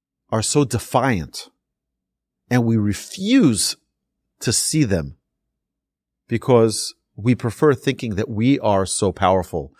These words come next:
that we are so great, and not willing to recognize the power of Hashem. And what does Moshe do? What does Moshe, Moshe do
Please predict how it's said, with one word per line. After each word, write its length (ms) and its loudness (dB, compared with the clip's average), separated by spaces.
that 160 0
we 240 2
are 160 4
so 200 -2
great, 480 -4
and 140 -2
not 200 0
willing 460 0
to 160 -2
recognize 640 -2
the 80 -16
power 320 0
of 80 -4
Hashem. 400 -4
And 100 0
what 100 2
does 140 2
Moshe 400 0
do? 260 2
What 140 0
does 100 0
Moshe, 380 2
Moshe 380 0
do 340 0